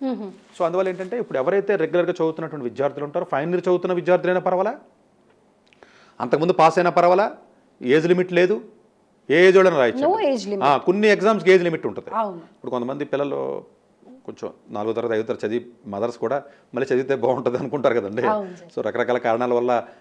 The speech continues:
Speaker 2: మళ్ళీ ఒకసారి ప్ర-, కెరియర్ ఏదైనా మనం స్టార్ట్
Speaker 1: Build
Speaker 2: చేద్దాం,
Speaker 1: చేసుకోవాలనుకుంటారు.
Speaker 2: ఆ, అనుకున్న వాళ్ళకి ఏజ్ లేదు. ఇంకొక అడ్వాంటేజ్ ఏంటంటేనండి, మిగతా ఎగ్జామ్స్ దీనికి ఎలిజిబిలిటీలో పాస్ అయితే చాలు.
Speaker 1: ఓ.
Speaker 2: ఒకవేళ మీకు ఏదో ఒక రీజన్ వల్ల
Speaker 1: Hmm.
Speaker 2: సిక్స్టీ పర్సెంట్, సెవెంటీ పర్సెంట్ రాలేకపోతే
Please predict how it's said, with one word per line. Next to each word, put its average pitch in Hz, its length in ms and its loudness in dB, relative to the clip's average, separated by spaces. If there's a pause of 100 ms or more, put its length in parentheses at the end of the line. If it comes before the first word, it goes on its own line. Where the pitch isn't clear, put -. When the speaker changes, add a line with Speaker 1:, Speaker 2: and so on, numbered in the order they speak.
(160)
Speaker 2:
మళ్ళీ 120 180 0
ఒకసారి 123 300 -2
ప్ర-, 123 340 -4 (1040)
కెరియర్ 147 260 4
ఏదైనా 135 200 2
మనం 127 140 -4
స్టార్ట్ 120 280 0
Speaker 1:
Build 233 120 4
Speaker 2:
చేద్దాం, 240 180 2
Speaker 1:
చేసుకోవాలనుకుంటారు. 202 560 0
Speaker 2:
ఆ, 131 80 4
అనుకున్న 147 340 -2 (240)
వాళ్ళకి 160 300 -2
ఏజ్ 147 380 0
లేదు. 95 280 -6
ఇంకొక 190 300 -4
అడ్వాంటేజ్ 170 440 -4
ఏంటంటేనండి, 151 680 -10 (400)
మిగతా 143 240 0
ఎగ్జామ్స్ 147 320 -4
దీనికి 135 280 -8
ఎలిజిబిలిటీలో 175 600 0
పాస్ 196 300 2
అయితే 196 160 2 (100)
చాలు. 82 180 -6 (480)
Speaker 1:
ఓ. - 60 2
Speaker 2:
ఒకవేళ 190 180 6
మీకు 165 200 -2
ఏదో 175 200 6
ఒక 185 100 2
రీజన్ 156 260 4
వల్ల 107 280 -10 (280)
Speaker 1:
Hmm. 233 140 -8 (120)
Speaker 2:
సిక్స్టీ 175 240 2
పర్సెంట్, 156 680 -2 (140)
సెవెంటీ 143 260 -2
పర్సెంట్ 139 320 -6
రాలేకపోతే 117 760 0